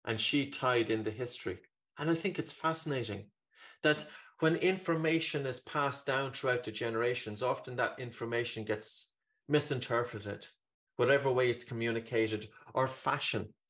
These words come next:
Fashion kicks in and says, "Now you're all doing it wrong. We need to be doing it this way." But sometimes we need to go back to the basics. So we will see a quest, and I know I went off on a bit of a tangent there, but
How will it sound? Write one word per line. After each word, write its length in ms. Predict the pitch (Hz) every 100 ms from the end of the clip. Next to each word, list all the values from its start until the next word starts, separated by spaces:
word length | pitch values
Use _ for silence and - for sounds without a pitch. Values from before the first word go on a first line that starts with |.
| -
Fashion 360 | 147 156 151 139
kicks 340 | - 123 -
in 280 | 131 101 98 - - -
and 100 | 120
says, 260 | 151 135
"Now 180 | 143 151
you're 220 | 151 135
all 160 | 135 135
doing 240 | 127 123
it 120 | 123
wrong. 240 | 113 123 120
We 80 | 123
need 200 | 131 135
to 80 |
be 120 | 113 120
doing 240 | 120 113
it 120 | 110
this 240 | 131 127 117
way." 200 | 98 92 - _ _ -
But 140 | 127
sometimes 580 | - 156 147 143 131 120
we 100 | 117
need 180 | 113 110
to 80 |
go 100 | 110
back 240 | 104 110 -
to 100 | 101
the 80 | 98
basics. 680 | 101 101 - 90 - - - _ _ _ _ - _
So 580 | - 123 123 120 113 -
we 200 | 156 127
will 300 | 127 139 143
see 280 | 143 - 123
a 40 |
quest, 400 | 113 - 123 -
and 100 | 117
I 120 | 117 117
know 200 | 117 110
I 60 |
went 280 | 104 107 107
off 220 | 110 107
on 60 | 107
a 40 |
bit 140 | 104 104
of 100 | 104
a 60 |
tangent 500 | 104 110 110 107 101
there, 240 | 107 104 101
but 240 | 107 -